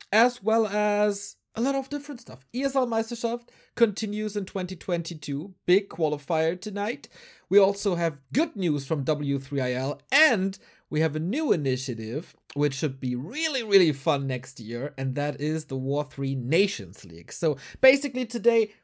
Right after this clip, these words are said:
we talk about tournaments and everything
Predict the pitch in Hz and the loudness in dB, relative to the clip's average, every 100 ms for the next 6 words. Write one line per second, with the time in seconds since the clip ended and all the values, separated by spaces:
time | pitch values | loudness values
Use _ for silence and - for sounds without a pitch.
0 | _ - 143 202 302 269 254 220 233 - | _ -12 -2 4 6 6 4 4 2 4
1 | 226 190 110 - - - _ _ _ _ | 0 0 -6 -12 -18 -20 _ _ _ _
2 | 185 190 185 185 185 165 - 247 240 220 | 4 6 6 2 -2 -6 0 2 4 2
3 | 220 214 208 196 | 2 2 -2 -8